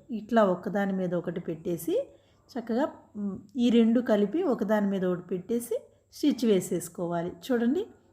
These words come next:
ఎంత నీట్‌గా వచ్చేసింది కదా, చాలా బాగా వచ్చింది. ఇట్లా ఈ పెట్టిన తర్వాత ఇప్పుడు మనం ఇది ఎక్స్ట్రానే కట్ చేసుకున్నాం కాబట్టి ఇది ఇప్పుడు మనం పేపర్ పెట్టేసి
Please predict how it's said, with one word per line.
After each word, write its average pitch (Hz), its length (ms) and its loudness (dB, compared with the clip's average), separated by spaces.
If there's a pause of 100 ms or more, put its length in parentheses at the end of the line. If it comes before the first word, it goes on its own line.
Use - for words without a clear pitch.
(220)
ఎంత 208 200 0
నీట్‌గా 214 460 4
వచ్చేసింది 190 500 -4
కదా, 233 220 -2 (540)
చాలా 208 260 2
బాగా 196 300 2
వచ్చింది. 196 460 -2 (640)
ఇట్లా 320 300 0 (480)
ఈ 233 40 4 (260)
పెట్టిన 240 300 2 (100)
తర్వాత 214 320 2 (120)
ఇప్పుడు 214 300 -2
మనం 202 180 0 (400)
ఇది 226 200 4
ఎక్స్ట్రానే 311 520 0
కట్ 233 220 2
చేసుకున్నాం 240 420 -2 (120)
కాబట్టి 180 400 -2 (680)
ఇది 240 180 4 (220)
ఇప్పుడు 302 220 -2 (100)
మనం 214 180 2 (140)
పేపర్ 196 400 0
పెట్టేసి 190 420 -2